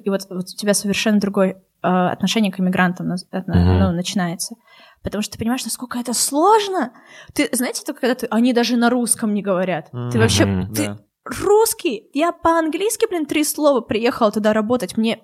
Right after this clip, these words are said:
Speaker 3: Мгм.
Speaker 1: блин, один человек мне что-то сказал. Ну, господи, Маша, как жила ты с ним, с этим дальше? Один
Speaker 3: Мгм.
Speaker 1: человек ей что-то сказал. То есть, э, ко мне никто, ну, бывали какие-то потом в общем моменты, которые, наверное, мне мой языковой барьер мешал. Но вот каждый раз, когда я,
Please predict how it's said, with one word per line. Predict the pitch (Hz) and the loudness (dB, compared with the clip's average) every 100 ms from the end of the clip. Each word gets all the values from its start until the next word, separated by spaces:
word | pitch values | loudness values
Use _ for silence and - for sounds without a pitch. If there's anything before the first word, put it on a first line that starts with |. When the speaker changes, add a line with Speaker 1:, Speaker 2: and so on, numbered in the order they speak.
| - | -18
Speaker 3:
Мгм. | - | -8
Speaker 1:
блин, | 233 240 | 0 0
один | 220 214 240 | 2 2 2
человек | 240 - 208 208 202 196 - | 0 2 2 4 0 0 -6
мне | 208 226 | -4 -4
что-то | - 208 | -6 -4
сказал. | 214 202 185 170 | -2 -2 0 2
Ну, | 208 202 | 2 2
господи, | 175 180 196 180 | 0 0 -4 -6
Маша, | 160 170 - | -6 -6 -6
как | 302 | -2
жила | 339 311 | 2 2
ты | 220 | 2
с | 202 | -2
ним, | 208 175 | 0 -2
с | 180 - | -2 -4
этим | 190 185 | -2 -2
дальше? | 175 160 - - - - | 0 0 -4 -8 -18 -2
Один | 208 226 | 2 4
Speaker 3:
Мгм. | 160 | 4
Speaker 1:
человек | 214 208 196 190 | 2 2 0 -4
ей | 180 | -10
что-то | 190 175 | -8 -12
сказал. | - 185 160 - | -10 -6 -6 -8
То | - - - | -18 -14 -6
есть, | - | -2
э, | 214 220 | 0 -2
ко | - 226 | 0 2
мне | 233 | 4
никто, | 254 - 269 214 | 2 0 -2 0
ну, | 277 - - - | -2 -2 -20 -8
бывали | 214 220 269 359 | 0 4 4 4
какие-то | 302 240 254 226 | 0 -2 -2 -2
потом | 196 220 190 | -2 -2 -2
в | - 196 | -6 -2
общем | 214 214 - 190 | -2 -2 -4 -2
моменты, | 175 190 349 508 | -2 -2 -2 -2
которые, | - 226 202 | -4 -2 -2
наверное, | 202 202 196 | 0 0 0
мне | 190 190 | 0 0
мой | 185 180 | 0 0
языковой | 190 185 196 190 | -2 -2 0 0
барьер | 190 185 185 185 | -2 0 2 0
мешал. | 175 - 160 - - - _ 214 | -2 -2 -4 -4 -16 -20 _ 2
Но | 202 | 4
вот | 208 196 | 6 2
каждый | - 208 208 214 | 0 0 2 4
раз, | 208 202 | 2 2
когда | 196 | 2
я, | 190 | 2